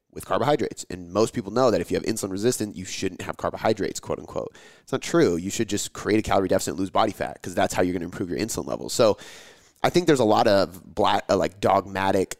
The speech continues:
approaches out there and a lot of fear mongering around P C O S and hypothyroidism. But typically it just, it's just gonna present a little bit more of a struggle in the weight loss process. There's no magic foods for P C O S. Um, there's no magic foods for hypothyroidism. And typically, if you really look at, like,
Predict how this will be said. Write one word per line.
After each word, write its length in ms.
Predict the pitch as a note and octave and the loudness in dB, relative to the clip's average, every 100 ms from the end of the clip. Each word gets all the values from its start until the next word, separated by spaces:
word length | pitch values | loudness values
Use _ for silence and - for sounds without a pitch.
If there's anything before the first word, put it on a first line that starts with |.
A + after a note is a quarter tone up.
| _ _ | _ _
approaches 440 | F#2+ - G2+ - | -8 0 0 0
out 180 | F#2+ F#2 | 0 2
there 100 | F#2+ | 2
and 100 | F#2 | 2
a 20 | |
lot 160 | F2+ E2+ | 2 0
of 60 | E2 | 0
fear 240 | - G#2 | 0 0
mongering 420 | G2 F#2+ G2 F#2+ | 0 -2 0 0
around 280 | F2 F2+ F2 | -2 -2 -4
P 160 | - G2 | -6 -4
C 120 | F#2 | 0
O 80 | F2+ | 0
S 120 | F#2+ | -2
and 80 | F#2+ | -6
hypothyroidism. 840 | E2 F#2+ G#2 G#2 G#2+ G2+ G#2+ G2 - _ | -6 -2 2 4 2 0 -4 -4 -14 _
But 240 | A2 - | 0 0
typically 480 | - B2 C3+ - D#3 | 0 0 0 2 4
it 100 | B2 | 6
just, 320 | A2+ A2+ - - - _ _ | 4 2 0 -12 -20 _ _
it's 160 | - - | -2 0
just 160 | D3+ | 0
gonna 280 | F3 D3 G#2 | 4 6 4
present 600 | - B2+ G2+ F#2+ G#2 B2 - | 2 -2 0 2 0 0 -2
a 140 | G2 | 0
little 260 | G2 G#2+ A#2 | 4 6 6
bit 160 | G#2+ F#2 | 2 2
more 160 | G#2+ | 0
of 80 | F2 | 0
a 40 | |
struggle 600 | - - G2 G2+ A#2 C3 _ _ | -4 -2 -2 2 0 0 _ _
in 120 | G2+ G#2+ | -6 -2
the 80 | |
weight 180 | F#2 G2+ | 0 2
loss 220 | E2+ F2+ | 2 0
process. 500 | - F#2 F2+ - G2+ | 0 0 0 2 0
There's 220 | - F#2 G#2+ | 2 -2 0
no 120 | G#2 | -2
magic 400 | F#2+ F#2 F#2 G2 | -2 -2 -2 -4
foods 240 | G2 G2+ | -4 -4
for 120 | - | -6
P 140 | - G2 | -6 -6
C 140 | - | 0
O 100 | F#2 | 2
S. 280 | F#2+ G2 - - - - _ - | 4 2 -4 -14 -20 -20 _ -2
Um, 640 | G2 F#2 D#2+ D#2 D#2+ E2+ | 0 0 -2 -6 -16 -6
there's 160 | G2+ G#2 | -6 -4
no 80 | G2 | -2
magic 260 | F#2+ F#2 | 0 0
foods 200 | - G#2 | -2 -6
for 80 | - | -4
hypothyroidism. 840 | E2+ E2 - F#2+ F#2+ F#2+ G2+ F#2+ - | -4 -4 -2 2 2 2 0 -4 -4
And 100 | G#2 | -2
typically, 380 | - D#3 - C#3 | 0 0 2 2
if 100 | A2 | 2
you 120 | A2 | 0
really 180 | A#2 G#2 | 2 2
look 300 | F2+ G2 - | 2 0 2
at, 160 | F2+ | 2
like, 300 | E2 E2+ E2 | 2 0 -2